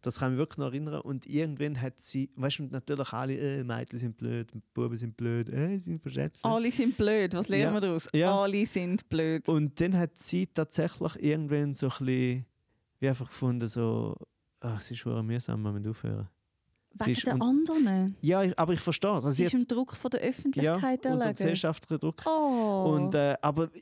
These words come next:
Speaker 1: nicht so, dass ich könnte es ihr, ich könnte es ihr jetzt und nicht übel nehmen und es ihr da auch nicht übel genommen. Ja, wie auch da so gefunden, ja, stimmt. <laughs> Ja, hast schon recht, es ist auch mega mühsam. So.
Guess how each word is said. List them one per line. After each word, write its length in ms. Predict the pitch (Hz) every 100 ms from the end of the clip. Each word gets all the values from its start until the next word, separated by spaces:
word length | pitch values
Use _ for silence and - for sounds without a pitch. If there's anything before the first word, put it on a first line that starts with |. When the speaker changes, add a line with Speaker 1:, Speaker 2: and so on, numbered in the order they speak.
| -
Speaker 1:
nicht 220 | 170 202
so, 240 | - 196 185
dass 180 | 170 -
ich 160 | 143
könnte 280 | 131 170 156
es 60 | - 151
ihr, 100 | 156
ich 100 | 139 -
könnte 180 | 147
es 60 | - 143
ihr 80 | 127
jetzt 340 | 135 185 -
und 240 | 147 143 -
nicht 220 | 147 143
übel 180 | 151 147
nehmen 140 | 143
und 100 | 131
es 160 | 123 127
ihr 180 | 123 120 -
da 60 |
auch 340 | 151 190 165 156
nicht 140 | 160
übel 240 | 147 123 101
genommen. 260 | 110 104
Ja, 180 | 107 120
wie 120 | 127
auch 100 | 131
da 180 | 127 147
so 140 | 156 151
gefunden, 320 | - 127 110
ja, 160 | 117
stimmt. 380 | 110 120 117 - -
<laughs> 40 | - - - - - - - -
Ja, 120 | 104 113
hast 140 | 117
schon 140 | - 110
recht, 200 | 101 -
es 180 | 104
ist 20 | 104
auch 80 | 104
mega 240 | 104 107
mühsam. 520 | 107 104 107 101 104 - _ _ _ _
So. 140 | -